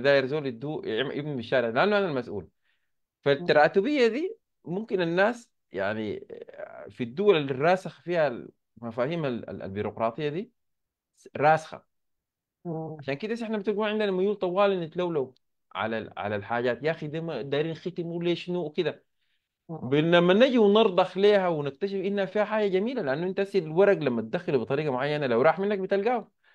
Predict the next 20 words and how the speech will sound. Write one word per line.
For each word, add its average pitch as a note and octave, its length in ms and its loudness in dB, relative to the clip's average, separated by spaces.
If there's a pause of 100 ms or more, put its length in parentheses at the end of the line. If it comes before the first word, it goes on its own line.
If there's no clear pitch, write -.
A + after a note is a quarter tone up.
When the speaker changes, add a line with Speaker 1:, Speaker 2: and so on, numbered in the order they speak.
(180)
Speaker 1:
هسي - 160 -6
أنت F3+ 100 0
ممكن G3 180 0
Speaker 2:
مم. F#3 60 -4
Speaker 1:
تتخرج G#3+ 320 2
في D3+ 180 -6
كليات C#3 580 4
هسي D3+ 240 -8
في G2+ 120 -8
البلدان G#2 360 -2
اللي A2 120 -8
فيها A#2 120 0
فوضى A2+ 440 -2
دي، - 80 -20 (680)
تتخرج F#3+ 640 2 (640)
تلقى D#3+ 220 4
الكورس F3+ 300 0
بتاعك G3 320 2
ما G3+ 140 4
نزل E3+ 360 -2